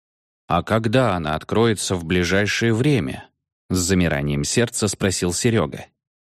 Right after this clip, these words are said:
Такой вариант в голову ему не пришел, поэтому он восхитился этим простым решением.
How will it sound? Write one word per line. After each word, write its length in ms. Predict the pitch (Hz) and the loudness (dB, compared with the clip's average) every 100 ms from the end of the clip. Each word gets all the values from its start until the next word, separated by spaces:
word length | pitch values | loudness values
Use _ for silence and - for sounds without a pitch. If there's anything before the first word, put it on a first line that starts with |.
| _ - | _ -2
Такой 320 | 98 95 156 | 0 4 4
вариант 460 | 160 156 143 147 139 | 4 4 4 2 0
в 80 | |
голову 400 | 113 117 135 131 | 2 4 4 4
ему 280 | 135 110 98 | 2 4 4
не 100 | 127 | 2
пришел, 560 | 123 127 - 170 82 - _ | 2 2 2 2 0 -6 _
поэтому 420 | - 80 82 85 - | -2 -2 0 -2 2
он 220 | 107 107 - | 2 2 -2
восхитился 920 | 90 107 - 110 101 - 135 131 - | 0 0 0 -2 -2 2 2 2 0
этим 260 | 113 - 101 | 0 0 2
простым 400 | 98 - 92 87 | 0 0 0 2
решением. 640 | 95 - 139 95 64 - | 2 2 2 0 -2 -10